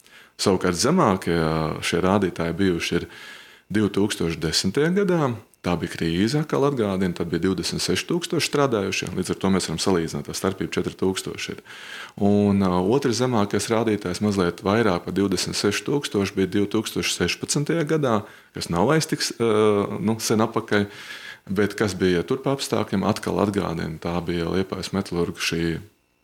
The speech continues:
sāga, ā, un pēc tam tā,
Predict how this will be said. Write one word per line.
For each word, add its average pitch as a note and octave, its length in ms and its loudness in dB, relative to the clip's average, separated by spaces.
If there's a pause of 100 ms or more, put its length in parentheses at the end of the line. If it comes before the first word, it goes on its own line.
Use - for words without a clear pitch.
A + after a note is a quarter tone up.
sāga, C#3 540 2 (560)
ā, F2 80 -4 (320)
un - 100 -12
pēc - 140 -6
tam D#2+ 180 -2
tā, D#2+ 220 -6